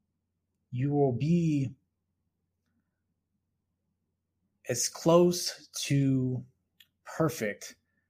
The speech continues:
as possible, but you'll never be perfect. It's about practicing every single day. And this is why practice and repetition matters. 'Cause the more reps you get right,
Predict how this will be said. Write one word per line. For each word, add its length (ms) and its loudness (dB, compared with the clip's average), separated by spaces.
as 120 -8
possible, 540 -6
but 160 -6
you'll 140 0
never 240 4
be 240 0
perfect. 580 -10
It's 140 -12
about 260 -2
practicing 640 0
every 220 -2
single 240 0
day. 180 2
And 80 0
this 120 -4
is 80 -10
why 260 2
practice 580 -2
and 100 0
repetition 1040 0
matters. 800 0
'Cause 140 -8
the 80 0
more 260 6
reps 300 2
you 80 0
get 200 -2
right, 440 2